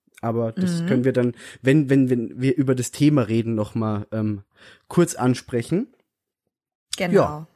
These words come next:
Speaker 1: aber das, so viel mal zu Patreon. Ich glaub, mehr braucht man da jetzt auch nicht sagen, oder?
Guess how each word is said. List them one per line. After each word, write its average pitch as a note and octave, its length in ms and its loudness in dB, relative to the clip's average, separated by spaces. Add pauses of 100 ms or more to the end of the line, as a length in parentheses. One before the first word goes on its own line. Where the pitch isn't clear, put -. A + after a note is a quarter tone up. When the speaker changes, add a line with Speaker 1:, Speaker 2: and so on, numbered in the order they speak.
(120)
Speaker 1:
aber A#2+ 220 0
das, - 320 -4
so - 240 -4
viel D3+ 140 2
mal B2+ 180 4
zu - 120 -8
Patreon. A2+ 380 -2
Ich G2+ 120 -8
glaub, A2 360 -4
mehr A2+ 220 2
braucht - 260 -2
man A2 120 0
da G#2 80 2
jetzt - 120 -6
auch F#2+ 140 -4
nicht G#2 180 -8
sagen, F2 360 -6
oder? F#3+ 280 0